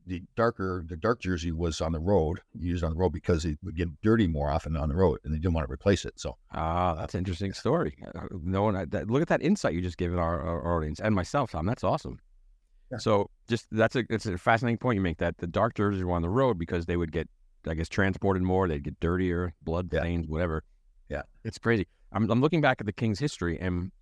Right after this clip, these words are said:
Speaker 2: before you, it was actually, it, Gary Galley was in nineteen eighty-four, but then, uh, then eighty-five to two thousand, then Ken Hammond had it for you.
Speaker 1: Hambone,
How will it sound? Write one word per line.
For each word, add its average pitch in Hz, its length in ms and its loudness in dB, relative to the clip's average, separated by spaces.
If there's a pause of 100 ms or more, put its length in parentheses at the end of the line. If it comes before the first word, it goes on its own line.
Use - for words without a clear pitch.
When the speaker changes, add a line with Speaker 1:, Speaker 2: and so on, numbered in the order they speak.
Speaker 2:
before 131 300 0
you, 107 280 2
it 87 160 -2
was 90 260 0
actually, 92 480 -2 (120)
it, 78 100 -8 (220)
Gary 117 220 6
Galley 113 280 2
was 87 160 -2
in 92 60 0
nineteen 90 260 -2
eighty-four, 90 500 0 (440)
but 95 100 0
then, 95 260 2 (120)
uh, 85 260 0 (140)
then 92 280 0
eighty-five 92 500 2
to 85 100 -6
two 92 120 -6
thousand, 92 300 0
then 85 80 0
Ken 127 240 0
Hammond 101 400 0
had 82 140 -6
it 78 180 -8
for 76 220 -4
you. 64 180 -4 (380)
Speaker 1:
Hambone, 170 500 4